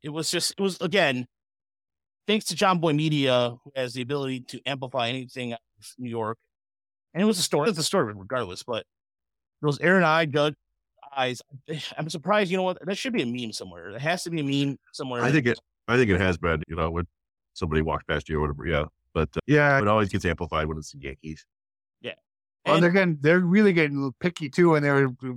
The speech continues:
Speaker 3: worried about where the third base coach was standing and that kind of stuff too.
Speaker 1: Yeah. The whole,
Speaker 3: Sure.
Speaker 1: the whole situation was strange.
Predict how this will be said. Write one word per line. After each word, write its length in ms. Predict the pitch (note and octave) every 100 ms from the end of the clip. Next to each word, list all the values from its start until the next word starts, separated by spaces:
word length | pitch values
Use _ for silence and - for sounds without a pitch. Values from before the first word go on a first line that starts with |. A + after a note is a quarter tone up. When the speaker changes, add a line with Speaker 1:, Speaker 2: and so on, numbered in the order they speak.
| A2+
Speaker 3:
worried 340 | C3 C#3+ E3
about 180 | D#3+ C#3
where 120 | D3+
the 60 | C#3+
third 240 | - D3+
base 220 | C3+ E3+ -
coach 260 | C3+ B2
was 100 | A#2
standing 520 | - B2 B2 A#2+ A2+ G#2+
and 120 | G#2+
that 140 | B2+ -
kind 140 | A#2
of 60 | G#2+
stuff 240 | A#2+ A2
too. 140 | - F#3+ _ _ _ _ _ _ _ _
Speaker 1:
Yeah. 160 | - F#2 G2 _ _ _ -
The 100 | G#3
whole, 140 | B3
Speaker 3:
Sure. 120 | G#3
Speaker 1:
the 120 | C3+ G#3+
whole 160 | A#3+
situation 520 | F3+ G#3+ F3+ E3 D#3+
was 100 | C3
strange. 520 | - C#3+ C3+ C3 -